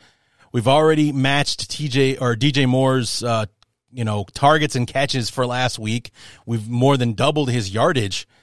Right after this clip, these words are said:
at the same time. Uh, w-, you know, Justin Fields runs it in. Boy, this looks like our offense. However,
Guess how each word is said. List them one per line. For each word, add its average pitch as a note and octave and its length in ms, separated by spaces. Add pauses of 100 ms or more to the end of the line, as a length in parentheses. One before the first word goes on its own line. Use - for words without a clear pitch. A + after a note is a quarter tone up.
(240)
at C#3+ 220
the C#3+ 100
same B2 360
time. G2 420 (540)
Uh, A2 260
w-, A2 260
you B2 100
know, A2 280
Justin C3+ 420
Fields C3 380
runs A#2 340
it A#2 120
in. C3+ 200
Boy, C3+ 200
this C3 260
looks - 240
like C#3+ 220
our C3 180
offense. C3+ 420
However, C#3+ 720